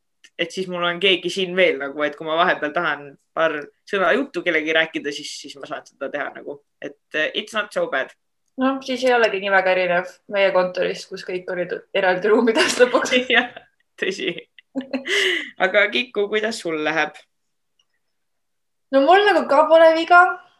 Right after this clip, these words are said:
Speaker 2: Ähm, mulle algusest peale tegelikult meeldis see kodus töötamine. Esimesed karantiininädalad, sest ma olin kolmeteistkümnendal märtsil, ma läksin lausa karantiini igaks juhuks,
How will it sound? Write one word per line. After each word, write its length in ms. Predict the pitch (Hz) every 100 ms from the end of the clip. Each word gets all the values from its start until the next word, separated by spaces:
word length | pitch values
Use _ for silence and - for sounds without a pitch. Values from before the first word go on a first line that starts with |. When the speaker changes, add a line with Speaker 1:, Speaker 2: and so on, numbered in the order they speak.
| _ _
Speaker 2:
Ähm, 640 | 247 247 240 240 240 240 233 226 _
mulle 340 | 247 269 269
algusest 560 | 254 262 277 226 220 -
peale 300 | 233 233 214
tegelikult 600 | 208 208 196 196 190 180
meeldis 520 | - 220 226 226 240 -
see 180 | 233 226 220 220
kodus 420 | - 220 220 214
töötamine. 640 | - 208 196 202 202 202 208 208 - _ _ _ -
Esimesed 920 | 262 277 220 180 165 190 185 180 - 175
karantiininädalad, 1040 | 170 208 196 185 - 175 165 165 135 123 180
sest 200 | 185 175
ma 340 | 190 185 180 175
olin 380 | 180 180 185 175 _ _ _ -
kolmeteistkümnendal 1040 | 214 214 196 196 226 233 - 170 165 175
märtsil, 420 | 175 196 196 180 156
ma 80 | 160
läksin 300 | 175 - 175
lausa 220 | 170 170
karantiini 680 | - 202 160 135 - 143 160 180 175
igaks 360 | - 165 165 -
juhuks, 300 | 170 165 -